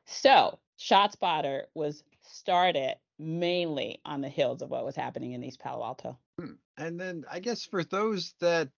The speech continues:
Speaker 2: might not be aware of ShotSpotter, I can just, uh, generally go into what, what the program maybe was, and we'll get into what it is now.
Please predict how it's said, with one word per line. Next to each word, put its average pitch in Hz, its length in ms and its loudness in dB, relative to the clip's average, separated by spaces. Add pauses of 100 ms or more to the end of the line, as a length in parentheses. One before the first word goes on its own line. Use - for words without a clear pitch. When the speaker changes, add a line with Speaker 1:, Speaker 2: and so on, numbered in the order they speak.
(180)
Speaker 2:
might 135 640 -2
not 123 340 0
be 113 180 -2
aware 90 720 2
of 85 200 -4
ShotSpotter, 73 720 -10 (200)
I 85 60 -14
can 82 160 -16
just, - 320 -20
uh, 92 140 -2
generally 90 480 -4
go 87 420 2
into 82 600 -6
what, 82 240 -4 (260)
what 87 180 0 (240)
the 85 80 -8
program 76 600 -6 (180)
maybe 90 240 -2
was, 104 400 4
and 78 300 -8 (100)
we'll 82 200 -14
get 73 120 -10
into 73 240 -10
what 73 140 -6
it - 80 -18
is 67 180 -14
now. - 140 -16